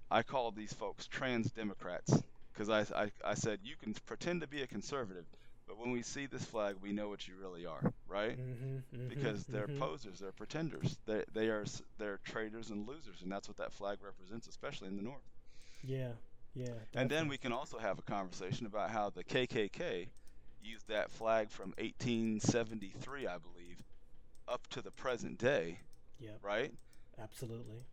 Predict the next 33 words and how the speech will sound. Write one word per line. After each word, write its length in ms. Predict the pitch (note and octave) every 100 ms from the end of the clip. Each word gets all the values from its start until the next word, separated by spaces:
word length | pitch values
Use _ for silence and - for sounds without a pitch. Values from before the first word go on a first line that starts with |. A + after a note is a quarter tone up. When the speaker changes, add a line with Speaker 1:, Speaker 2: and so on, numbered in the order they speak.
| - -
Speaker 1:
That 160 | G#2+ -
I've 240 | G#2 A2
never 320 | G#2 B2+ C#3
heard 220 | B2 C3 A2 -
one 220 | B2+ E3
person 500 | E3+ E3+ D#3+ - - - - - - - - - - - -
from 380 | B2 A#2 G#2+
the 300 | F#2+ G2 F#2 -
Southern 460 | - C#3+ C3+ B2+
side 300 | A#2 B2+ B2+
of 80 | A2+
things 280 | - G2+ G2+
that 120 | G2
claims 280 | - B2 A#2
that 180 | A#2 G#2
flag 280 | - A#2 A2
represents 400 | A2 - G#2 -
Southern 300 | - C3 G2
heritage 640 | A#2+ B2+ G#2 - F2+ - - - - -
objecting 680 | G2 - A#2+ A#2+ - F2+ F2 - - -
to 140 | - G#2
the 100 | G2+
use 200 | A2 -
of 60 |
that 180 | F#2 -
flag 280 | - F#2 F2
by 140 | F#2
the 100 | F2+
K 180 | F2 F2+
K 200 | E2+ D#2+
K. 180 | - G#2 - - - - -
Speaker 2:
Yeah. 240 | A#2+ A2+ A#2+ - - - - -
Speaker 1:
Right? 260 | G#2+ A#2+